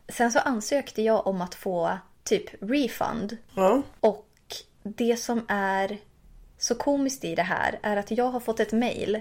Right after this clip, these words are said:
Speaker 1: från en så här, eh, typ flygbolag eller någonting.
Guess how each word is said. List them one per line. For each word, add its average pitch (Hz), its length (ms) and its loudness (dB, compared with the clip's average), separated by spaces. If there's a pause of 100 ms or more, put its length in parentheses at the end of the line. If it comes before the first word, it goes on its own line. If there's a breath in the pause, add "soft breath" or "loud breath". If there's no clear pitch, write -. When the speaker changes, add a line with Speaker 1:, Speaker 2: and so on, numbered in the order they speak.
(120)
Speaker 1:
från 240 560 2 (680 soft breath)
en 214 160 4
så 214 140 0
här, 175 360 2
eh, 73 480 0 (160)
typ - 200 -2
flygbolag 214 760 2
eller 147 180 -2
någonting. 180 560 -4